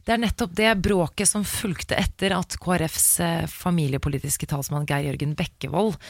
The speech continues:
eh, viet, eh, partiets informasjonssjef og hennes kone, ser jo, eh, ut til å ha skadet Kristelig Folkeparti. De har jo hatt over, eh, to hundre medlemmer som har meldt seg ut av partiet på grunn av dette.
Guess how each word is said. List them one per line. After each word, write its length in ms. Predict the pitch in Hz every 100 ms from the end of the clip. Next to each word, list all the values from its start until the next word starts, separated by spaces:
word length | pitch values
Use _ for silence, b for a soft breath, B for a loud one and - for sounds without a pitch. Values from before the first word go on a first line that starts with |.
| B B -
eh, 160 | 185
viet, 540 | 175 180 147 147 - 170
eh, 100 | 160
partiets 460 | - 160 147 -
informasjonssjef 720 | 156 143 160 151 147 - 156 -
og 100 | 147
hennes 280 | 165 151 -
kone, 520 | 208 160 156 185 - -
ser 260 | - 175 170
jo, 260 | 180 175 - _ _ _
eh, 280 | - 185 - -
ut 240 | 190 170 - -
til 140 | 214
å 60 | 196
ha 160 | 170 160
skadet 420 | - 147 127 -
Kristelig 320 | - - 143
Folkeparti. 420 | 147 - 139 156 151
De 60 |
har 120 | 151 156
jo 120 | 160 B B B -
hatt 180 | 160 -
over, 240 | 160 151 156
eh, 640 | 143 151 143 139 139 139 143
to 180 | - 160
hundre 340 | 151 160 160
medlemmer 400 | 160 147 113 135
som 140 | 165 147
har 160 | 143
meldt 220 | 156 135 -
seg 180 | 131
ut 100 | 127
av 100 | - 131
partiet 460 | 143 - 143 175
på 140 | - 160
grunn 260 | 143 139
av 220 | 110 139
dette. 420 | - 147 - 214